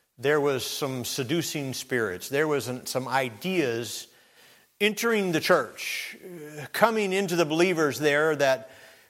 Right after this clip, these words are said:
were not correct. And he says, "Hey, I, I'm writing this to try and correct something that has grabbed a hold of your attention, something that has seduced you, something that has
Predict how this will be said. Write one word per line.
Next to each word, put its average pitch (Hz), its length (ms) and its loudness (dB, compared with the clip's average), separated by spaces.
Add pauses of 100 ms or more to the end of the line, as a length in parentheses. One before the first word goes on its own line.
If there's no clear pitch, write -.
were 151 180 2
not 208 200 4
correct. 190 480 4
And 151 100 -4
he 156 80 -2
says, 156 220 0
"Hey, 180 280 4
I, - 340 -8 (300)
I'm 175 220 4
writing 247 360 4
this 240 300 2
to - 140 0
try 240 300 4
and 220 140 0
correct 220 640 4 (760)
something 233 540 4
that 196 140 4
has 190 280 2
grabbed 208 380 4
a 208 60 6
hold 208 200 8
of 185 120 2
your 196 120 4
attention, 165 540 0
something 240 380 4
that 214 100 2
has 185 180 0
seduced 185 560 2
you, 160 220 4
something 240 380 4
that 202 120 0
has 170 220 2